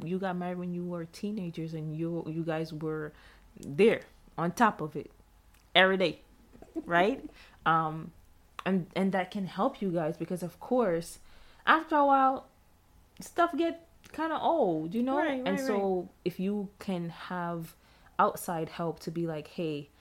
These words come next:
Speaker 1: maybe try this, maybe try that,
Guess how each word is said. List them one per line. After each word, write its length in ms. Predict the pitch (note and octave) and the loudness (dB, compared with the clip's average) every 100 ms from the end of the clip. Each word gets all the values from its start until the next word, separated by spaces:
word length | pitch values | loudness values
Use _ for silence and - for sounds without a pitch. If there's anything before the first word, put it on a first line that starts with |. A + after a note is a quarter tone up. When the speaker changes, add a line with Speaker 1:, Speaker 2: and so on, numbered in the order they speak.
| - _ - | -20 _ -4
Speaker 1:
maybe 320 | G#3 C4+ C#4+ | -2 0 0
try 320 | - C4 B3 | 0 -2 -2
this, 460 | G3 B3+ F#3 - - | 0 0 -2 -6 -8
maybe 340 | D3 D#3 G#3 | -4 -2 -2
try 320 | - A#3 A#3+ G3 | -4 -6 -6 -4
that, 420 | F#3 B3 C4+ | -4 -4 -6